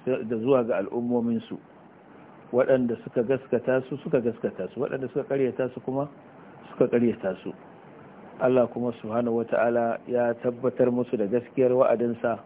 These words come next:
alkawarinsa, yayin da ya tserar da su, ya, ya, ya tserar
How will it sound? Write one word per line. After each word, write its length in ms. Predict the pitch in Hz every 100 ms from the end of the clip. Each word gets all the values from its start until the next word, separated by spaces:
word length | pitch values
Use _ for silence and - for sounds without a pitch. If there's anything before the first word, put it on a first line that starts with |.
| -
alkawarinsa, 800 | 113 - 131 120 120 117 120 107 - - - - -
yayin 300 | - 107 120
da 80 | 117
ya 100 | 107
tserar 320 | - 127 127 123
da 80 | 107 -
su, 140 | 143 - - - - - - -
ya, 500 | 117 117 117 117 117 - - - - -
ya, 280 | 95 123 120
ya 160 | 120 120
tserar 340 | - 127